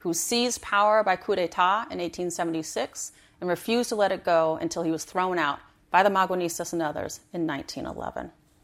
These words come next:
So the Magonista star-, story is right at the heart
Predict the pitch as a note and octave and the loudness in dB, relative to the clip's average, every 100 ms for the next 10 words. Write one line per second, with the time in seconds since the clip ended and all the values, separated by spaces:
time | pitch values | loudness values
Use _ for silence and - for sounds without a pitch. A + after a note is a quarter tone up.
0 | _ _ _ _ - - - - - B3+ | _ _ _ _ -20 -20 -20 -10 4 6
1 | C4 C4+ C4+ C4+ D#4+ - D4+ - A3 G3+ | 10 8 8 8 6 6 0 6 8 8
2 | F#3+ - - A3+ G#3 G3 G3 A3 B3 A#3 | 6 2 6 8 8 6 4 8 10 8
3 | - - - G3 - - | 6 0 6 6 6 -6